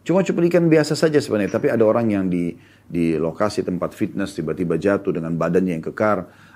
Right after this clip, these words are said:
ada orang yang di acara perkawinan, lagi acara perkawinan tiba-tiba jatuh dan meninggal dunia di tempat,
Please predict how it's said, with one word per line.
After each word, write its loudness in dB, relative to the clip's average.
ada 0
orang 2
yang -2
di -2
acara -6
perkawinan, -2
lagi -4
acara -6
perkawinan -2
tiba-tiba -4
jatuh -2
dan -4
meninggal -2
dunia -2
di -6
tempat, -2